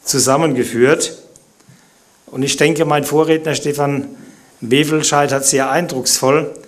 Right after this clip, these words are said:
aufgezeigt, wie wichtig es ist, diesen Blick zu werfen, auch als freier Wähler, auf die verschiedenen politischen Ebenen, angefangen vom Land über Bund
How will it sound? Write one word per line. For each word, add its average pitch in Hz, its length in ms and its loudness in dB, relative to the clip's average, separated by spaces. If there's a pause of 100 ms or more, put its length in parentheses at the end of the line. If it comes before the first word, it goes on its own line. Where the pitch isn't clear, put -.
(420)
aufgezeigt, 143 1000 0 (840)
wie 160 100 2
wichtig 233 340 2
es 180 200 2
ist, 240 240 0
diesen 185 300 0
Blick 226 300 0
zu 180 160 2
werfen, 202 380 2
auch 180 180 2
als 180 200 0
freier 160 360 2
Wähler, 185 600 0 (640)
auf 147 160 0
die 190 100 6
verschiedenen 202 840 2 (460)
politischen 185 580 2
Ebenen, 208 580 2
angefangen 185 640 0
vom 160 240 -2
Land 180 280 0
über 175 180 0
Bund 180 340 2